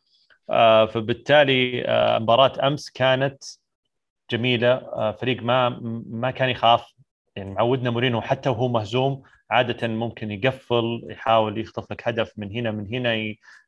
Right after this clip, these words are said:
آه، محافظ، خصوصا مع نوعية العناصر اللي معاه في روما، يعني،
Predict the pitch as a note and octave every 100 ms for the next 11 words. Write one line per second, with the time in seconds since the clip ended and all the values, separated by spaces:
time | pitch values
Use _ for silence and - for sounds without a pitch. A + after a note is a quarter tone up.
0 | - G#2 G2+ G2 F#2 F#2+ G#2 G2+ G2 B2+
1 | C3+ B2+ - A#2+ - - _ - C#3+ C3+
2 | A#2+ A#2 A2 D3 - G2+ A#2+ A2+ G#2 G2+
3 | G2 G#2 - G#2 G2+ G2 F#2+ G2 G2